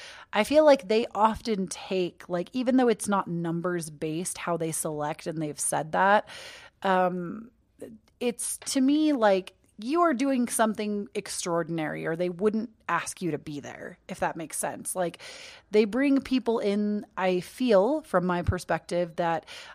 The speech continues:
either have a pretty decent sized following or they're doing something, sorry, excuse me, my,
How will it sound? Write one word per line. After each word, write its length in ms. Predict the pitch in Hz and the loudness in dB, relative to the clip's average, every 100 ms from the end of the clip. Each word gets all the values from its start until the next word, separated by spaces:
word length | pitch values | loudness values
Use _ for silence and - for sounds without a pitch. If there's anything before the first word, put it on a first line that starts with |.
| _ | _
either 520 | 202 202 202 196 196 | 4 4 4 4 2
have 380 | - - 226 262 | -2 4 6 6
a 80 | 311 | 4
pretty 340 | - 277 269 | 0 -2 0
decent 480 | 254 220 233 226 233 | -2 -2 -4 -2 -4
sized 400 | - 196 190 190 | 0 2 2 0
following 640 | - 175 170 185 202 202 208 | -2 -2 0 0 0 -2 -4
or 240 | - 185 | -2 -2
they're 180 | 196 190 | 0 -2
doing 460 | 185 220 247 247 | -4 -2 0 0
something, 680 | 226 196 202 185 202 202 190 - _ _ _ _ - | 0 -4 -4 -6 -6 -6 -8 -12 _ _ _ _ -12
sorry, 440 | - - 160 147 | -10 -10 -12 -12
excuse 420 | 131 - - 226 | -14 -14 -10 -8
me, 140 | 190 156 | -8 -6
my, 320 | 156 165 165 | -4 -4 -6